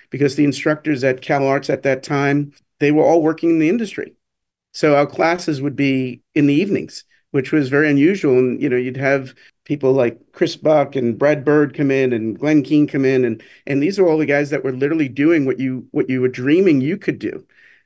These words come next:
And they would come into the school at night and teach and, and give the lectures. So I was trying to absorb as much as I could 'cause I, I knew there was man, this is a really special place. And many of those folks that I went to school with are very well-known directors out there right now and, and phenomenal artists. And,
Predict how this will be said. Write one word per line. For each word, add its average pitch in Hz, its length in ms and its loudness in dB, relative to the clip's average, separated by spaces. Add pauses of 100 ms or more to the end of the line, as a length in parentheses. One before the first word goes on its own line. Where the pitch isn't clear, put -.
(140)
And 147 140 2
they 151 80 4
would 151 160 2
come 165 200 0
into 160 280 -2
the 143 140 -2
school 156 320 0
at 135 100 0
night 185 400 0
and 131 280 -2
teach 147 340 -4
and, 123 240 -2
and 123 140 -2
give 131 180 -2
the 127 80 2
lectures. 127 480 -2
So 135 220 0 (520)
I 196 120 2
was 233 100 2
trying 196 200 0
to 170 40 2
absorb 151 340 2
as 135 120 -2
much 156 200 -2
as 160 80 -6
I 147 120 0
could 170 280 0
'cause 131 140 -4
I, 131 220 0
I 139 80 0
knew 160 160 4
there 147 100 2
was 127 300 -2 (260)
man, 156 120 -2
this 160 80 -2
is 190 80 -8
a 156 40 -4
really 143 200 -4
special 147 420 -4
place. - 640 -2 (120)
And 143 200 2
many 170 200 6
of 151 100 2
those 139 320 0
folks 139 340 -2
that 139 140 0
I 131 40 2
went 131 200 -2
to 135 80 -8
school 160 240 0
with 135 280 -2
are 127 140 2
very 135 420 2
well-known 127 640 4 (220)
directors 127 480 -2
out 113 160 -4
there 131 120 0
right 123 220 0
now 120 320 2
and, 113 220 -2
and 117 180 -2
phenomenal 123 540 0
artists. 120 400 -2
And, 113 200 -6